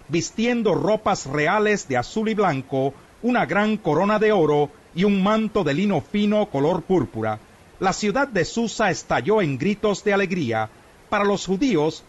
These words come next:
aquel fue un tiempo de luz y de alegría, júbilo y honor.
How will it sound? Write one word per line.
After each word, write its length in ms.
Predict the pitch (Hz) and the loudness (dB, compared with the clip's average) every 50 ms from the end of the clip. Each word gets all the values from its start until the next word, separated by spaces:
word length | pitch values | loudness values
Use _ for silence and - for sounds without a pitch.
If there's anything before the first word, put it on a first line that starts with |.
| - - - | -20 -6 -4
aquel 340 | 180 175 - 254 269 254 | -4 -2 0 0 0 0
fue 200 | - - 240 226 | 0 0 2 2
un 160 | 208 185 165 160 | 2 2 0 -2
tiempo 440 | - 208 233 240 220 202 - 202 | -2 -2 -2 -2 -2 0 -2 0
de 120 | 147 143 143 | 0 0 0
luz 300 | 156 196 220 202 - 220 | 0 0 0 0 -2 -2
y 40 | 214 | 0
de 140 | 214 214 | 2 2
alegría, 600 | 226 220 214 185 214 202 156 135 139 139 143 139 - - - - - | 2 2 2 0 0 0 0 2 2 2 0 0 -4 -10 -18 -20 -6
júbilo 480 | - - 233 240 202 226 226 220 220 214 | -2 0 0 2 2 2 2 2 2 2
y 100 | 214 220 | 2 2
honor. 420 | 214 208 190 143 123 117 - 113 | 2 2 2 0 0 -2 -2 -8